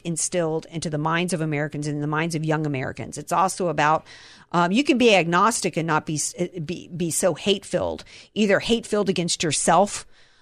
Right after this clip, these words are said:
um, to, to be, y-, you know, we've, we've got an entire nation that's being indoctrinated into hating fellow citizens.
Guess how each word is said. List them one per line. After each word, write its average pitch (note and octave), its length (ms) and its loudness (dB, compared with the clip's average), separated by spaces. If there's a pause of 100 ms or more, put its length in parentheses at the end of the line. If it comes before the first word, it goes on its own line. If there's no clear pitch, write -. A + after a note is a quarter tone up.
(140)
um, E3+ 600 6 (300)
to, F#3 260 0
to - 160 -2
be, F3+ 420 -4
y-, F#3+ 160 -10
you F#3 140 -2
know, F3 80 0
we've, G3 300 0
we've F#3+ 240 0
got G3 200 6
an F3+ 120 0
entire F3 400 2
nation F3+ 320 -2
that's D3+ 160 -4
being D#3 180 -4
indoctrinated D#3 800 0
into D#3 140 0
hating A3 400 0
fellow E3+ 240 -4
citizens. - 580 -4